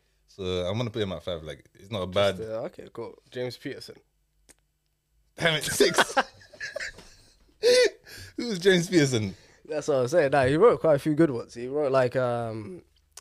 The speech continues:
Speaker 2: what's that? Uh, he wrote, um, flipping that Sp-, Along Came Spider. Nah? Nah,
Speaker 1: Blank.
Speaker 2: fair enough.
Speaker 1: Damn it. So he,
Speaker 2: Yeah, that's what I'm saying. So where you
Speaker 1: he's gonna
Speaker 2: putting
Speaker 1: have
Speaker 2: him?
Speaker 1: to, he's gonna have to be four then.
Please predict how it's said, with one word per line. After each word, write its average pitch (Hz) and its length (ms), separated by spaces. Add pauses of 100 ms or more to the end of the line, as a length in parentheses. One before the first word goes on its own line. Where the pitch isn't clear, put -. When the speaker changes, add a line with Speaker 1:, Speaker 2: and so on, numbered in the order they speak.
(100)
Speaker 2:
what's 123 220
that? 131 240 (1040)
Uh, 110 60
he 123 100
wrote, 156 300
um, 127 400
flipping 113 760
that - 180
Sp-, - 320
Along 123 300
Came 120 220
Spider. - 440 (1600)
Nah? 120 260 (100)
Nah, - 160
Speaker 1:
Blank. - 200
Speaker 2:
fair 92 100
enough. - 280
Speaker 1:
Damn - 160
it. - 160
So - 140
he, 107 140 (200)
Speaker 2:
Yeah, 117 200
that's 127 120
what 131 60
I'm 117 60
saying. 123 120
So 120 80
where 135 120
you 139 60
Speaker 1:
he's 107 60
gonna 117 140
Speaker 2:
putting 151 100
Speaker 1:
have 185 100
Speaker 2:
him? - 40
Speaker 1:
to, - 120
he's 110 100
gonna 113 100
have 120 80
to 127 80
be 107 60
four 185 260
then. 127 160